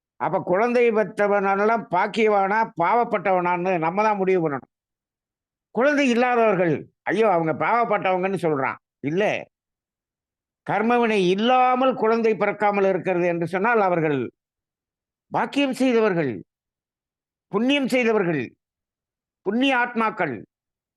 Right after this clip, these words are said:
இந்த பிறவியிலேயே, இந்த உடலிலேயே அதை போக்கிக் கொள்ள முடியும். இந்த பிறவியிலேயே இறைநிலை அப்படின்னு சில பேர் சொல்றாங்க.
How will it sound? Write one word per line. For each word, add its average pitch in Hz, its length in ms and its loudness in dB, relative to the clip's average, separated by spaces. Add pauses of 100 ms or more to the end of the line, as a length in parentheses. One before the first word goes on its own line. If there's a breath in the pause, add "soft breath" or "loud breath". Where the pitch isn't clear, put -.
(580)
இந்த 240 540 0
பிறவியிலேயே, 240 760 0
இந்த 202 360 0
உடலிலேயே 196 1000 2 (760)
அதை 170 300 -2
போக்கிக் 175 320 -6
கொள்ள 143 220 -2
முடியும். 120 460 -6 (1700)
இந்த 214 280 -2
பிறவியிலேயே 226 680 2
இறைநிலை 202 580 0 (960)
அப்படின்னு 190 640 0
சில 170 240 0
பேர் 175 240 -4
சொல்றாங்க. 175 420 -2